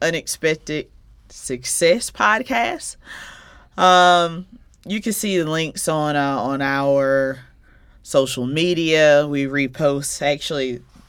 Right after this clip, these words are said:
the latest one is with Lenny the Barber, who had a very interesting story from a barber to celebrity event promoter.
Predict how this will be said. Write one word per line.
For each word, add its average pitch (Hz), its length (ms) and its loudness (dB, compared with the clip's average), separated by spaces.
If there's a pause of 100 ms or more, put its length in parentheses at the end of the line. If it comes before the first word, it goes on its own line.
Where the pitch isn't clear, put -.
the 117 80 -14
latest 156 400 -2
one 135 140 -6
is 123 160 -8
with 123 280 -12
Lenny 147 420 -4
the 123 240 -10
Barber, 139 580 0 (640)
who 135 100 -14
had 123 220 -8
a 117 40 -6
very 180 440 4
interesting 135 580 0
story 131 420 -4
from 117 360 -12
a 117 80 -14
barber 151 680 -2
to 147 240 -12
celebrity 135 880 -8
event 139 480 -2
promoter. 175 800 -2